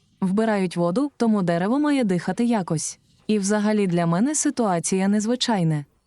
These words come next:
Коли хтось повністю забризкає крокви пінопластом. Не дай Боже, навіть замповано, потім люди цим хваляться.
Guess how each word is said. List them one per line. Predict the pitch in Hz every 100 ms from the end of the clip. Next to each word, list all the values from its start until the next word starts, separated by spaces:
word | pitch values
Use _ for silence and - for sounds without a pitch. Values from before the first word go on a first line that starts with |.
| _ _ _ _ _ _ _ _ _ _ _ _ _
Коли | - 220 220
хтось | - 214 -
повністю | 202 180 175 - 175
забризкає | 165 170 196 240 - 302 311
крокви | 233 175 170 180
пінопластом. | 214 226 240 240 170 - 160 147 - - - -
Не | 202 214
дай | 208 214
Боже, | 175 180 185 226 240
навіть | 202 185 180
замповано, | 160 165 165 214 247 285 294 -
потім | 180 170 254 294
люди | 247 185 175
цим | 190 226
хваляться. | 240 254 214 165 - 170 151